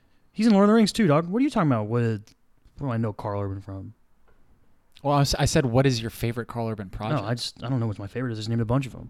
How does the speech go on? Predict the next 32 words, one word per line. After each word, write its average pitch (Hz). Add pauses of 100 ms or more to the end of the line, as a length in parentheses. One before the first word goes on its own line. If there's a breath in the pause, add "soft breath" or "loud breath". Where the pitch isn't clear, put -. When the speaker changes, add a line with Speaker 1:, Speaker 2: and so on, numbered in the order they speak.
Speaker 2:
Dredd's 180
probably 117
my 95
favorite. 95
I 180
fucking 101
love 98
Speaker 1:
Yeah, 113
Speaker 2:
Dredd. 90 (180)
Speaker 1:
Dredd 170
was 135
a 123
Speaker 2:
Dredd's 110
Speaker 1:
great, 123
Speaker 2:
fucking 113
Speaker 1:
Dredd's 165
great, 175
Speaker 2:
sick. 107
Speaker 1:
dude. 147 (380 soft breath)
Dredd 196
should 190
have 202
got 185
a 185
sequel, 113
but 120
for 147
budgetary, 135
it 135
didn't 156
do 151
great, 135